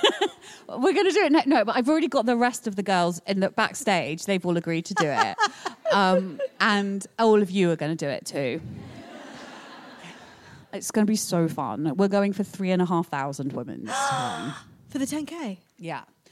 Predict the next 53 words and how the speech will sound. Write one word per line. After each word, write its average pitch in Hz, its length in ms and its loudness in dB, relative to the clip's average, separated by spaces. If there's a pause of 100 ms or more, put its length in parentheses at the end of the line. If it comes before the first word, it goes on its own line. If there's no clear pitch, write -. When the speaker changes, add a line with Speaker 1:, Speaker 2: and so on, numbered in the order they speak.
(120)
Speaker 2:
And 247 100 -4
ten 330 220 2
K 269 160 2
is 220 80 0
a - 40 -20
piece 202 220 -2
of - 60 -16
piss, - 500 -8 (380)
honestly. 170 460 -4 (100)
Speaker 1:
Honestly, 320 180 2
Speaker 2:
It's, - 120 -2
Speaker 1:
there 311 200 2
Speaker 2:
you 262 120 6
Speaker 1:
is 539 60 6
Speaker 2:
d-, - 120 -2
Speaker 1:
that 339 180 2
Speaker 2:
you 277 120 2
Speaker 1:
weird 339 340 2
Speaker 2:
can, 240 80 -4
you 254 80 2
Speaker 1:
thing. 359 320 0
Speaker 2:
can, 196 80 -4
you 247 140 2
can 240 220 -2
walk 240 280 -2
it, 233 220 -4
or 262 100 -2
you 247 140 -2
can 262 140 -2
walk 277 220 -2
it. 233 140 -4
No, 254 100 4
it's 226 160 0
not. 254 160 0
It's 226 220 -4
like, 214 220 -4 (260)
there's 226 220 0 (100)
also, 233 300 6
I 208 100 6
think 196 240 0
there's 185 160 0
something 202 300 -2
really 202 180 2
amazing 196 400 0
for - 80 -6
your 170 120 0
mental 175 320 -2
health 170 360 0
about 151 400 0 (420)
doing 185 260 0
that 165 180 0
couch - 460 0
to 160 500 0